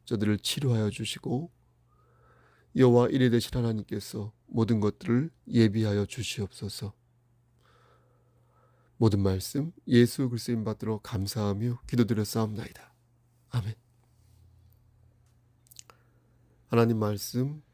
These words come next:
로마서 십육 장 십칠 절에서 이십 절 말씀입니다. 로마서 십육 장 십칠 절에서 이십 절 말씀,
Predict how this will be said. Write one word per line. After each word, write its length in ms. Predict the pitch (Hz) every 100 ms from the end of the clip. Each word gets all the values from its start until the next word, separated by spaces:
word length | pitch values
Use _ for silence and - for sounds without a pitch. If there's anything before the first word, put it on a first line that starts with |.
| _ -
로마서 680 | 117 107 113 - 120 110 127 _ _
십육 440 | - - 147 131
장 420 | - 107 101 131 156 _ _
십칠 380 | - - - 127
절에서 440 | - 113 107 -
이십 340 | 107 - 104 -
절 160 | 123
말씀입니다. 640 | 113 98 - 139 120 139 - _ _ _ _ _ _ _ _ - _ -
로마서 580 | 110 107 101 - 151 - _ _ -
십육 480 | - - 131 113 -
장 400 | 131 101 117 165 _ - - _ -
십칠 400 | - - - 127
절에서 580 | - 104 98 - 127 151 - - - - - - - -
이십 360 | 131 120 -
절 160 | - 117
말씀, 440 | 107 98 - -